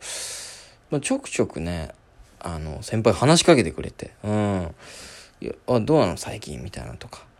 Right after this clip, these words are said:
「今日は何のネタやんだい？」とか。あの、まんじゅう大帝国の竹内さんですね。うん。「今日、今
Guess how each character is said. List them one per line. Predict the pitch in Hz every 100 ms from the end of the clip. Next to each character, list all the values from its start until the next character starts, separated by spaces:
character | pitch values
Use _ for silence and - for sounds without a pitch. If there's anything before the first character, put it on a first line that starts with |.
| - - - - -
「今 | 131
日 |
は | 101
何 | 98 98 120
の |
ネ | 87 73
タ |
や | -
ん | -
だ | -
い？」 | 127 -
と |
か。 | - - -
あ | -
の、 | 69 - _ _ - - - - -
ま | 110
ん |
じ | 113
ゅ |
う |
大 | 113 107
帝 | 107
国 | 76
の | 71
竹 | - - 101
内 |
さ | -
ん | -
で |
す | -
ね。 | - - -
う | -
ん。 |
「今 | 85 78 107 - _ _ - _
日、 | -
今 | -